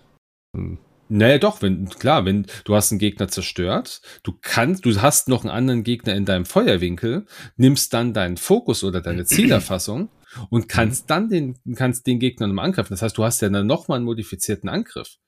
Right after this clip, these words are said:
Speaker 2: wenn du diesen
Speaker 1: Ja.
Speaker 2: zweiten Angriff machst. Das, also
Speaker 1: Aber
Speaker 2: das ist
Speaker 1: warum, warum muss man es an die Aktion binden? Es macht für mich keinen Sinn. Ähm,
Speaker 2: Nee, die Aktion ist ja an den, an den Abschuss gebunden.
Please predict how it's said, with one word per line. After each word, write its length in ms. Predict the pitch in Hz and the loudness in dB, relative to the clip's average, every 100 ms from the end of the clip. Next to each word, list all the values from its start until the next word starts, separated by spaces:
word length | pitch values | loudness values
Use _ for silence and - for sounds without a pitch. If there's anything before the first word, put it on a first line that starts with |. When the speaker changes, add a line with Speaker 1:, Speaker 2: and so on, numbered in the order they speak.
| _ _ - | _ _ -4
Speaker 2:
wenn 320 | 98 117 113 | 4 6 6
du 120 | 107 98 | 2 0
diesen 260 | 104 - | 0 0
Speaker 1:
Ja. 40 | 80 | 2
Speaker 2:
zweiten 340 | 104 101 101 | 2 2 0
Angriff 360 | 92 92 92 135 | -4 -4 -4 -2
machst. 180 | 135 | 2
Das, 180 | 143 - | 2 4
also 200 | 143 92 | 4 4
Speaker 1:
Aber 80 | 92 | 4
Speaker 2:
das 80 | 98 | 4
ist 60 | 92 | 4
Speaker 1:
warum, 320 | 110 120 123 - - _ _ _ | 4 4 2 -4 -18 _ _ _
warum 340 | 104 92 123 127 | -2 2 2 4
muss 200 | 131 131 | 2 2
man 80 | 120 | 0
es 80 | |
an 120 | 113 110 | 2 2
die 100 | 101 | 2
Aktion 500 | 107 - 113 113 110 | -2 0 2 4 2
binden? 420 | 120 104 92 87 98 | 0 0 -4 -6 -6
Es 140 | - | -2
macht 200 | 101 95 | -2 -2
für 120 | 104 | -4
mich 200 | 104 104 | -4 -4
keinen 320 | - 98 98 92 | -2 -2 0 2
Sinn. 380 | 104 92 87 78 | 2 2 0 -2
Ähm, 300 | 87 87 85 | -4 -2 0
Speaker 2:
Nee, 120 | 82 113 | 2 4
die 100 | 117 | 4
Aktion 400 | 113 - 107 175 | 2 4 4 4
ist 140 | 175 | 2
ja 80 | 170 | 0
an 60 | 170 | 0
den, 140 | 180 | 0
an 260 | - 147 147 | 0 0 0
den 120 | 160 | 0
Abschuss 360 | - - 104 - | -2 -2 -2 -2
gebunden. 520 | 82 85 80 - | -6 -8 -10 -16